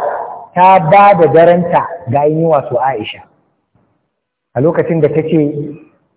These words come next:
ta fara fahimtar kamar manzo Allah sallallahu alaihi wasallama yana ainihin wato a shirin rabuwa da ita. Da ita ko ba ta son ta yi asarar manzon Allah. Sai ta zo ta tare kofar manzon Allah. Wata rana Annabi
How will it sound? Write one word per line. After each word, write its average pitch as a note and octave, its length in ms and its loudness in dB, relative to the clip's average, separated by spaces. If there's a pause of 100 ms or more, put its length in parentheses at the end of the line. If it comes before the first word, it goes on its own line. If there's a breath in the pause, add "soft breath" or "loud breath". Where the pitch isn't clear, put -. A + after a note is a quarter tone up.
(180)
ta D#3+ 220 2
fara F3 220 2
fahimtar D3 440 -2
kamar D3 200 -2
manzo D3+ 240 -2
Allah D#3 260 0
sallallahu D#3 220 0
alaihi C3+ 120 -2
wasallama D#3+ 280 2 (500)
yana D#3 360 2
ainihin D#3+ 340 -2
wato C#3 640 0 (340)
a A#2 840 0 (180)
shirin F#3 380 2 (140)
rabuwa D3+ 440 4
da B2+ 80 -4
ita. A#2+ 300 -2 (640)
Da C3+ 60 -4
ita E3+ 240 0
ko D#3+ 180 0
ba F3 240 4
ta E3 180 0
son E3+ 160 -2
ta C#3+ 80 -4
yi E3 120 2
asarar F3 540 0
manzon B2+ 400 -4
Allah. B2 260 -4 (800)
Sai D3 120 -2
ta D#3 140 -2
zo D#3+ 140 0
ta D#3+ 140 0
tare F#3 320 2
kofar E3+ 400 -2
manzon C#3 280 -2
Allah. D#3+ 200 0
Wata F#3 200 0
rana F#3 280 0
Annabi E3 260 -2